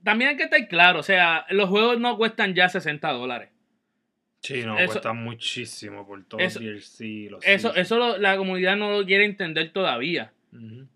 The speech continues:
Speaker 1: Que, ah, que el juego está muy caro, pero es que ya los juegos no cuestan sesenta dólares. Eso costaba los juegos de Super Nintendo, cincuenta dólares.
Speaker 2: No, costaban, de hecho, creo que con cuarenta, empezaban con cuarenta,
Speaker 1: No,
Speaker 2: ¿verdad?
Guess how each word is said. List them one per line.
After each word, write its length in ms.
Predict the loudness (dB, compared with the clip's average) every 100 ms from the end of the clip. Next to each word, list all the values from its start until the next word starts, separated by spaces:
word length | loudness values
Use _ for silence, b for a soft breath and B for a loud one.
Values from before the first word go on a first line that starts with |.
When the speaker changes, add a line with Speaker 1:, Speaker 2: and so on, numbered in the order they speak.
| _
Speaker 1:
Que, 340 | -2 -2 -2 2
ah, 320 | 4 6 4
que 80 | 2
el 60 | 0
juego 120 | 0
está 120 | -2
muy 180 | -2 -2
caro, 420 | -2 -2 0 -2 -2
pero 180 | 0
es 180 | 0 -4
que 260 | 0 0 0
ya 220 | -6 -4
los 100 | 0
juegos 220 | 2 2 0
no 160 | 0
cuestan 320 | -2 0 -2
sesenta 480 | -2 -4 -6 -4 -2
dólares. 480 | -2 0 0 0 -6 _ _ _ _ _ -10
Eso 240 | -6 -4
costaba 480 | -4 -2 2 4 4
los 100 | 4
juegos 240 | 2 2
de 100 | 2 0
Super 260 | -2 -4
Nintendo, 500 | -4 -2 2 2 0
cincuenta 460 | -4 -4 -4 -4 -2
dólares. 480 | 0 0 0 0 0
Speaker 2:
No, 120 | 2
costaban, 380 | 2 6 4 4
de 100 | 2
hecho, 160 | 2 0
creo 160 | -2 -4
que 60 |
con 140 | -6 -6
cuarenta, 480 | 0 2 2 0 -6
empezaban 380 | -6 -2 -2 0
con 160 | -4
cuarenta, 320 | -2 -2 0
Speaker 1:
No, 120 | 0 0
Speaker 2:
¿verdad? 120 | 2